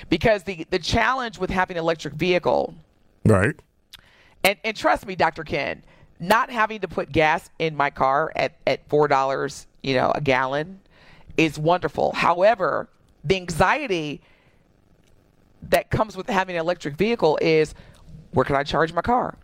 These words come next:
Speaker 2: Well,
Speaker 1: and where can I charge it fast?
Speaker 2: But you
Speaker 1: And
Speaker 2: can't
Speaker 1: right
Speaker 2: charge a
Speaker 1: now,
Speaker 2: lot of
Speaker 1: the
Speaker 2: cars because
Speaker 1: country
Speaker 2: we don't have the,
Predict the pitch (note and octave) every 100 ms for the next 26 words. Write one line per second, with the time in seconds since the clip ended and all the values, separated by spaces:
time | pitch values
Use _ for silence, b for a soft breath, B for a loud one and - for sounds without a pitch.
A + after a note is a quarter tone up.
0 | B B B A#3 G3 D#3+ A3 C#4+ B3 G#3
1 | G3 - F#3 F#3+ F3+ - F#3 E3+ G2+ -
2 | - - G#3 G3 G3+ D#3 A#3+ C#4 C4 E3
3 | C3 C3 A#2+ A#2 A2+ G#2+ A#2+ A#2+ D3+ F#3
4 | D4+ D#4 G3+ F#3+ F#3+ G3 G3 G3 F#3+ F#3+
5 | G3